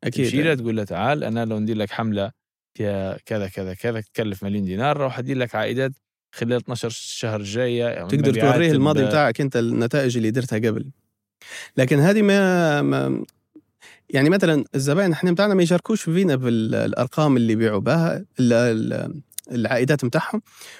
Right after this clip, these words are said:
Speaker 1: وحتى لو يعني هم ما يقدروش يعرفوا أصلًا من ال-، النت-، النتيجة كانت من الإعلان ولا لا. يعني في حاجة مثلًا نقدروا نحسبوها، موضوع تطبيق كيف فاتح، ي-،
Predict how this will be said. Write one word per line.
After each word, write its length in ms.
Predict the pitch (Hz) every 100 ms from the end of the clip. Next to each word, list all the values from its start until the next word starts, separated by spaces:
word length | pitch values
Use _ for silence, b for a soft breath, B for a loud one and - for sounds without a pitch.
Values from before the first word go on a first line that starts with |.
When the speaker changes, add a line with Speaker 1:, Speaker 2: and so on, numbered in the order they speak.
| B -
Speaker 1:
وحتى 300 | - - 247
لو 200 | 247 160
يعني 260 | 151 147
هم 560 | 180 214 180 147 131 135
ما 60 |
يقدروش 300 | 147 165 202
يعرفوا 360 | 165 123 - -
أصلًا 440 | 127 - 117 117 -
من 160 | 131
ال-، 280 | 135 117 - - -
النت-، 380 | 131 120 123 -
النتيجة 500 | - 120 120 156 147
كانت 280 | - 139 127
من 100 | 120
الإعلان 340 | 110 131 120
ولا 140 | 120
لا. 200 | 110 101
يعني 220 | 117 120 127
في 160 | 196
حاجة 240 | - 196 160
مثلًا 240 | 160 131
نقدروا 340 | 143 160 120
نحسبوها، 400 | 110 - - 180
موضوع 320 | 170 160 170 156 B B B B B _ -
تطبيق 300 | 143 175 160
كيف 180 | - 127
فاتح، 500 | - 156 165 - - _ _ _ _ _ _ _
ي-، 760 | 123 123 117 117 123 127 120 -